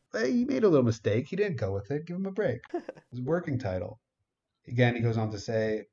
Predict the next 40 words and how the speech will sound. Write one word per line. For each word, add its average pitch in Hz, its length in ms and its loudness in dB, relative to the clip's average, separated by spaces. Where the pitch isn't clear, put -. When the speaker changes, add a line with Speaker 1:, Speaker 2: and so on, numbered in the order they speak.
Speaker 1:
"I 110 100 2
was 113 140 0
asked 120 280 0
if 120 60 -6
I 117 80 2
would 110 100 -2
be 110 120 -6
interested 110 380 -6
in 104 100 -4
considering 110 460 -4
that 104 240 0
and 98 100 -4
meeting 101 240 -6
with 101 140 -8
everybody, 110 540 0
and 104 120 -6
I 98 60 -6
said, 107 440 -4
with 113 120 -4
the 107 160 -4
arrogance 107 380 -2
of 98 140 -6
youth, 104 280 -4
'Well, 143 480 0
I'm 135 120 -2
not 147 160 0
used 123 200 -2
to 113 60 -10
doing 113 160 -2
other 104 140 -2
people's 104 280 -6
material.'" 98 600 -6
And 107 80 -2
there 110 120 2
was, 104 120 -2
like, 107 120 -4
a 98 60 -4
si-, - 200 -6
a 101 160 2
stunned - 400 -4